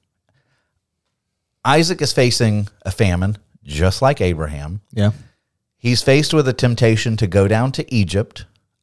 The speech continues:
Speaker 1: just like Abraham. God comes and says, "No, no, no, I don't want you to go."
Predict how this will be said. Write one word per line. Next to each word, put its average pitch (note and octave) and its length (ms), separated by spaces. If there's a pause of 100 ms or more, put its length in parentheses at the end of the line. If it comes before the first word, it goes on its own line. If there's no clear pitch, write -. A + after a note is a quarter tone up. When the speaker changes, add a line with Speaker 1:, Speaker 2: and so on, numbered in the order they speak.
(160)
Speaker 1:
just F2 320
like A#2 220
Abraham. E2 460
God F2+ 260
comes F2+ 240
and F2+ 100
says, E2+ 220
"No, F#2 140
no, G#2+ 120
no, F#2 180
I E2 100
don't E2 200
want B2+ 300
you F2+ 80
to D#2+ 80
go." D2 320